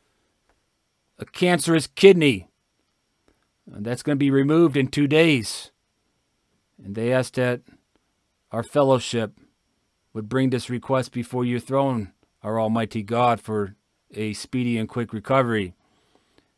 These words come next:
Free Speech Czar Elect Kragok on Gab asks that their family be put on this prayer list, prayer list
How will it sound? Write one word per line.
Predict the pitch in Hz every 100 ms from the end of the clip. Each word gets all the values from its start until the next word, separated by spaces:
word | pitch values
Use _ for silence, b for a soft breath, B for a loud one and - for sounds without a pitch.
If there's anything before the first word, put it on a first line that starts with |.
| _
Free | - 156
Speech | 139 - 165 123
Czar | 120 160 160 135
Elect | 143 143 165 160 - -
Kragok | 160 175 151 143 147 -
on | 143 139
Gab | 131 147 156 -
asks | 143 156 151 -
that | 147 147 - - _ _ _ _ _ _ _ _ _ _ _
their | 135 160
family | - 185 190 165 117 - _ _ _ _ _ _ _ _ _ 104
be | 127
put | 120 135
on | 135 131
this | 127 -
prayer | - 131 123
list, | 117 107 - _
prayer | - 131 123
list | 117 98 - -